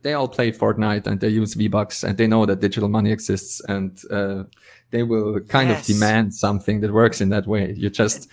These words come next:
Speaker 1: like, we are not sending letters. Our generation is not really sending letters anymore. You, you send emails and, and I Ms and other, other stuff. And I think younger people just will not send money in the conventional way anymore. They will just demand it to be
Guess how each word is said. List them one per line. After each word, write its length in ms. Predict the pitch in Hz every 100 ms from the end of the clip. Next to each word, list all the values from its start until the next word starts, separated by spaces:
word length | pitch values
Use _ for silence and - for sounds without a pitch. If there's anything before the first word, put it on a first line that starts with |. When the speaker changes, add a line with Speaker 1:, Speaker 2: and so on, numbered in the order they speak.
| - -
Speaker 1:
like, 240 | 127 - -
we 200 | 135 180
are 100 | 131
not 180 | 135 -
sending 300 | 131 104 101
letters. 400 | 107 101 - -
Our 180 | 110
generation 520 | 104 113 107 110 107 98
is 100 | 101
not 180 | 95 -
really 240 | 113 104
sending 280 | 95 101 98
letters 300 | 101 101 98
anymore. 300 | 104 101 107
You, 140 | 117 -
you 100 | 127
send 220 | 156 113
emails 460 | 117 110 104 98 107
and, 180 | 101 - -
and 140 | 104 104
I 240 | 101 104
Ms 160 | 104 101
and 100 | 101
other, 200 | 101 - 104
other 160 | 101
stuff. 340 | - 98 - _
And 200 | 104 104 - - - -
I 80 | 117
think 260 | - -
younger 220 | 131 127
people 320 | 104 120 104 95
just 460 | 101 95 - - _ _ _ _ _ _
will 220 | 139 143 123
not 280 | 113 110 - -
send 500 | - 107 107 104 -
money 540 | 110 104 107 104 98 98 -
in 200 | 101 101
the 380 | 101 98 98 - _ - - _
conventional 640 | - 110 107 110 110 101 98
way 240 | 98 98
anymore. 440 | 95 95 98 - 101
They 120 | 101
will 140 | 101 101
just 400 | - 98 - -
demand 380 | 104 110 110
it 120 | 104 -
to 160 | 107
be 300 | 98 98 98